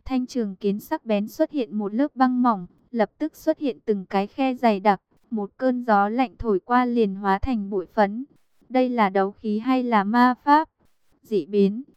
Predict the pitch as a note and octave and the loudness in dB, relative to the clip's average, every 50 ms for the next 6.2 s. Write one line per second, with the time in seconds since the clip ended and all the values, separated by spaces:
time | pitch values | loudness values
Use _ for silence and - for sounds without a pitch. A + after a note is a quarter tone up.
0 | _ _ G#3 A3+ G3+ F#3+ F#3+ F#3+ F#3+ G3 G#3 A#3+ C4 A#3+ G#3+ - - B3+ B3+ B3 | _ _ -4 -4 -4 -4 -4 -4 -2 -2 0 0 2 0 2 2 2 2 2 2
1 | A#3+ B3+ G#3+ A#3+ B3 - - - C#3 D#3+ A#3+ C#4 B3 G3+ F3+ - A3+ G3 G3 G3 | 0 0 0 0 -2 -2 -6 -6 -6 -4 -2 -2 0 0 -2 0 2 4 4 4
2 | A3 A#3 G#3+ _ _ _ _ _ A#3+ A3+ G#3 G3 G3+ A3 B3 B3+ B3 - - B3 | 2 -2 -8 _ _ _ _ _ -4 -2 -2 -2 0 0 0 0 0 0 0 0
3 | A#3 A3+ F#3+ F#3+ F#3 G3+ G#3+ A#3 C4 C4 B3+ B3 C4 B3+ B3 A#3+ A#3 A3 G3+ F#3+ | 0 2 4 2 2 0 0 0 -2 0 0 0 -2 -2 -2 0 0 2 2 2
4 | G3 G#3 G3 F3+ G3+ G#3+ A#3 G#3+ F#3 F3+ G3 A3+ G#3 F#3+ F3 - - E3+ G3+ - | 2 0 0 0 -2 -2 -4 -4 -4 -2 0 2 2 2 2 -2 -8 -14 -12 -8
5 | - C#4+ G3 D#3 D3 A3 C4+ D4+ - - B3 G#3 G3+ G3+ A3 B3 C4+ B3+ A#3+ G#3+ | -6 -4 -4 -4 -2 -2 -2 -2 -2 0 0 0 0 0 0 0 0 -2 -2 -4
6 | G3+ G3+ G3 | -6 -8 -12